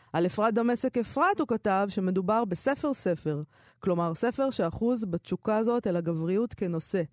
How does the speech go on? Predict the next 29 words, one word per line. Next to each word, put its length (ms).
כטיפוס 460
איקוני 340
של 180
דמויות, 560
כעולם 340
סגנוני 680
ורגשי. 500
לא 80
הייתי 200
ממליץ 360
עליו 240
לקוראים 600
שיסלדו 540
מתיאורים 480
של 160
פיקות 340
ברכיים 720
מתפצפצות. 1000
למי 320
שיגלגל 520
עיניים 320
מול 180
דיאלוגים 460
עוינים 440
ותכליתיים 760
שגברים 500
עוינים 360
ותכליתיים 720
מחליפים, 680